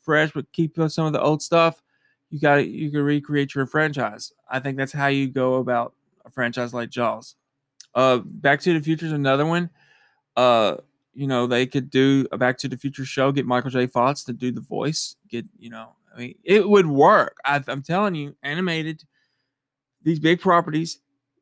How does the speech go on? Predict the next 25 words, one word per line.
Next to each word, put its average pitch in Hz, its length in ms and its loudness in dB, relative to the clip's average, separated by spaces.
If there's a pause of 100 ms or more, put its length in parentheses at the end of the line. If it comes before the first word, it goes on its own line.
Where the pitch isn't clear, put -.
put 147 100 0
'em 175 100 -2
in 175 80 -2
animation, 170 680 0 (160)
it's 165 180 -2
gonna 180 320 2
work. 160 460 4 (280)
Fast 139 260 -10
and 147 80 -14
Furious 202 220 2
is 165 120 -6
working, 147 380 0 (140)
getting 120 160 -8
a - 20 -10
season 151 240 -4
two. 180 320 0 (760)
Jurassic 160 360 0
World 160 400 2
worked. 143 560 2 (220)
You 131 80 -20
should 180 260 2
get 151 120 -4
a 120 40 -12
season 120 300 -10
two. 104 240 -20